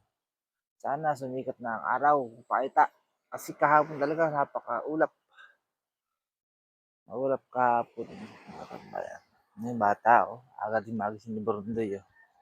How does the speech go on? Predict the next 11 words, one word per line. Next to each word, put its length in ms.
Shout 240
out 160
kay 160
Borundoy 720
na 160
nagkakamot 1700
ng 240
puwet. 320
Sa 100
kanya, 240
bebe. 300